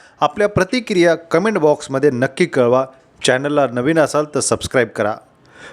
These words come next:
मंडळी, आजकाल प्रखर मत व्यक्त करणारी एखादी संस्था समोर येत नाही, मात्र सत्ताधाऱ्यांपुढे बोलताना ज्या काही गोष्टी चुकतात त्या बोलणं तितकंच आवश्यक असतं.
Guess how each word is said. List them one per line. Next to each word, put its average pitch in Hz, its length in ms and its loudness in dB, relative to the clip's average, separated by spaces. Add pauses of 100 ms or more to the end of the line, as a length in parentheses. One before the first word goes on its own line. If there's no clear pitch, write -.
मंडळी, 170 520 4 (180)
आजकाल 151 480 0
प्रखर 160 520 0
मत 147 420 0
व्यक्त 143 320 0 (160)
करणारी 147 500 0 (300)
एखादी 143 460 0
संस्था 139 600 0
समोर 131 420 -2
येत 131 260 0
नाही, 123 260 -2 (340)
मात्र 151 500 2 (360)
सत्ताधाऱ्यांपुढे 151 1080 0
बोलताना 135 720 0 (360)
ज्या 156 200 4
काही 143 260 -6
गोष्टी 117 400 -4
चुकतात 160 520 2 (360)
त्या 151 120 4
बोलणं 147 480 0 (160)
तितकंच 165 400 2 (120)
आवश्यक 131 420 0
असतं. 127 380 0